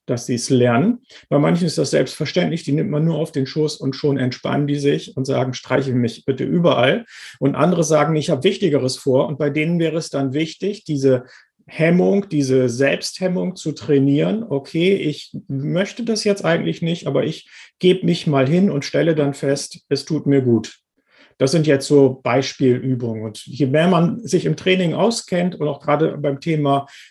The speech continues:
Selbstkontrolle oder Impulskontrolle, wie es heute oft genannt wird, desto mehr Übungen kann man mit den Welpen auch machen. Da gibt es verschiedene Sachen. Sobald die Futter fressen können, kann man anfangen, sie zu trainieren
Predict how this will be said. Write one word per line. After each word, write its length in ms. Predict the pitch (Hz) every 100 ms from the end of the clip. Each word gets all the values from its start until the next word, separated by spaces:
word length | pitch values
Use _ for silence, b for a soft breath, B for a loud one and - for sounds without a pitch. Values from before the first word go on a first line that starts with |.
| B
Selbstkontrolle 920 | - 139 139 - 175 151 - 151 156
oder 260 | 135 127 -
Impulskontrolle, 840 | 120 180 196 - 175 165 156 147
wie 60 | 147
es 160 | 147
heute 260 | 160 156 151
oft 200 | 143 -
genannt 420 | 147 135 139 143
wird, 240 | 143 143 - b b b
desto 260 | 151 -
mehr 220 | 151 156
Übungen 340 | 185 202 180 151
kann 160 | 165
man 120 | 151 143
mit 140 | 143
den 160 | 147 139
Welpen 320 | 143 139 143
auch 240 | 131 127
machen. 480 | 143 123 139 196 277 _ _ _ _ _ -
Da 80 | 127
gibt 160 | 127
es 100 | 135
verschiedene 680 | 123 139 - 214 185 170 170 b b b
Sachen. 460 | 131 160 165 160 156
Sobald 600 | 147 139 151 180 190 -
die 400 | 165 170 - -
Futter 260 | - 196 156
fressen 440 | - 165 185 170
können, 220 | 160 151 151
kann 140 | 160
man 120 | 147
anfangen, 400 | 139 165 165 147
sie 160 | 147 143
zu 160 | -
trainieren 640 | 143 - 143 170 151 196 -